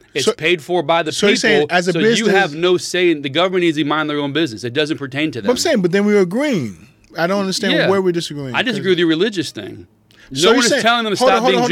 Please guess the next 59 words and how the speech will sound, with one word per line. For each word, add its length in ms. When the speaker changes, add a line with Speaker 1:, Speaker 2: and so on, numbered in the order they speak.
Speaker 2:
on. 60
Speaker 1:
Jewish. 160
Speaker 2:
Hold 160
on 60
a 20
second. 220
Speaker 1:
No 120
one 140
Speaker 2:
Oh. 40
Speaker 1:
is 100
saying 260
you 120
can't 240
practice 340
your 100
religion. 460
Speaker 2:
But, 180
but 160
here's 180
the 60
thing. 300
If 120
I'm 120
understanding 320
you 120
right, 200
you're 120
saying 480
from 200
a 60
business 300
standpoint, 540
you 160
agree 180
one 140
hundred 200
percent. 340
Like, 60
Speaker 1:
Yeah, 80
Speaker 2:
you 60
Speaker 1:
they 80
Speaker 2:
can't 140
Speaker 1:
can't, 0
Speaker 2:
tell 140
Speaker 1:
they 140
Speaker 2:
someone 80
to 140
do 80
it. 60
Speaker 1:
can't, 100
yeah. 220
Speaker 2:
But 160
from 100
a 80
religious 300
standpoint, 640
you 120
don't 240
agree. 280